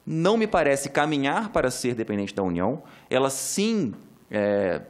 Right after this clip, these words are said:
tem lucro, boa parte desse lucro, inclusive, foi reinvestida na empresa, nem todo o resultado ele vem pros funcionários ou vai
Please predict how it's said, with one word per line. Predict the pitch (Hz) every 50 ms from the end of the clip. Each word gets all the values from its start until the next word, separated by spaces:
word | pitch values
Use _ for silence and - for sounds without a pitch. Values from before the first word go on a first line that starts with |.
| - - _ -
tem | - 147 135 120
lucro, | 110 120 156 - - -
boa | 110 120 160
parte | 151 143 139 139
desse | 135 131 139
lucro, | 123 135 135 135 131
inclusive, | 127 127 117 110 117 107
foi | - - 147 156 156
reinvestida | 156 156 139 127 123 110 - - - 185 175 160
na | 135 123
empresa, | 113 104 - 113 131 147 151 147
nem | 123 143 175
todo | 170 - 160 156 135
o | 123
resultado | 127 127 120 120 113 - 120 113 110 98 92 95 -
ele | - 113 113
vem | 107 95 117 135 147
pros | 139 127 120
funcionários | - 120 - 117 101 101 104 107 104 98 98
ou | 107 107 104
vai | 95 101 101 101 92 92 92